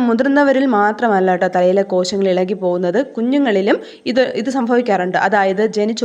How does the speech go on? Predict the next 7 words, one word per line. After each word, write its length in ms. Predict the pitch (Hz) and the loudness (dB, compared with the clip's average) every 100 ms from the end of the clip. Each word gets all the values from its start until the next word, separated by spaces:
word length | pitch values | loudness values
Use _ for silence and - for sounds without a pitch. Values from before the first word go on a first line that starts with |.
| 196 | -2
ഒരു 120 | 247 247 | 0 0
വയസ്സ് 380 | 202 202 214 233 | 2 0 -2 -2
വരെയുള്ള 360 | 196 190 190 202 | 2 2 2 0
കുട്ടികൾക്ക്, 540 | 196 170 202 185 180 262 - - _ | -6 -4 -2 0 0 -2 -2 -16 _
നമ്മൾക്കറിയാം 500 | 262 269 247 208 208 190 208 | 0 2 2 2 2 -2 -2
ജനിച്ച 240 | 247 254 269 | -2 -2 -2
കുട്ടികളുടെ 480 | 233 233 214 214 220 | -2 0 2 2 0